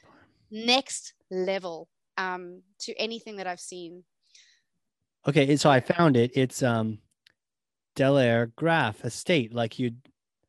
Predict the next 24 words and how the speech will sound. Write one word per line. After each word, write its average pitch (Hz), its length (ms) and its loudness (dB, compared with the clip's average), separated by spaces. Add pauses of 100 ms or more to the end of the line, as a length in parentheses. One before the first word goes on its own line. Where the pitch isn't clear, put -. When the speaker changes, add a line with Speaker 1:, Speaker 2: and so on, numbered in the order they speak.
(160)
Speaker 2:
That's - 160 -10
Speaker 1:
I 131 60 -6
mean, 123 80 -4
that, 139 100 2
Speaker 2:
it. 147 100 -12 (120)
Speaker 1:
that, 139 120 -12 (140)
that's 135 180 -2
the, 156 100 2
and 143 160 4
you 147 60 2
got 170 160 4
married 139 380 4
there? 254 280 2 (560)
Speaker 2:
Well, 240 80 -8
we 254 80 -2
got 285 140 2
married 247 340 2
in 233 120 -6
that 214 180 -4
valley, 196 340 -2 (380)
Speaker 1:
Oh, 214 60 -4
my 208 200 -2
Speaker 2:
um, 196 140 -10
Speaker 1:
goodness. 110 440 -12